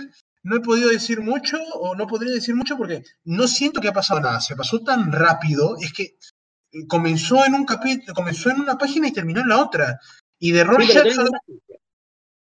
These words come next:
Speaker 1: Sí,
Speaker 2: te,
Speaker 1: se
Speaker 2: te,
Speaker 1: le
Speaker 2: te
Speaker 1: dio
Speaker 2: pone escenas y te pone cosas de actualidad. Y nunca
Speaker 1: Sí.
Speaker 2: mejor dicho, en Estados Unidos las elecciones están ahí, ¿eh? Al... y lo primero que te ponen son elecciones, y te ponen un meeting importante.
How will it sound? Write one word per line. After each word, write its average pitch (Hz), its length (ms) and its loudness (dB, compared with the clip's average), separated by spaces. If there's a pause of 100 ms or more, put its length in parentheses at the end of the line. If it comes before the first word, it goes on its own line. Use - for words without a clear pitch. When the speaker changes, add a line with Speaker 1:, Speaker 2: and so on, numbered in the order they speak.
(140)
Speaker 1:
Sí, - 160 2
Speaker 2:
te, - 100 4
Speaker 1:
se 180 120 0
Speaker 2:
te, 170 60 2
Speaker 1:
le 170 80 -4
Speaker 2:
te 220 80 4
Speaker 1:
dio 240 100 6
Speaker 2:
pone 247 360 4
escenas 214 580 4
y 220 60 2
te 175 100 2
pone 190 200 0
cosas 196 280 0
de 165 80 2
actualidad. 117 680 0 (1120)
Y 175 160 -2
nunca 190 220 4
Speaker 1:
Sí. 202 60 4
Speaker 2:
mejor 151 220 0
dicho, 123 220 -6
en 123 60 -6
Estados 151 260 -4
Unidos 185 240 2
las 160 140 -2
elecciones 147 380 -2
están 143 220 -6
ahí, 165 260 -2
¿eh? 190 200 -4
Al... 131 380 -8 (300)
y - 100 -2
lo 170 100 2
primero 208 220 0
que 220 80 4
te 185 60 2
ponen 202 180 -2
son 196 300 -4
elecciones, 135 680 -4
y 135 60 -4
te 127 100 -8
ponen 180 240 -4
un 151 120 -4
meeting 196 460 -2 (600)
importante. 127 720 -8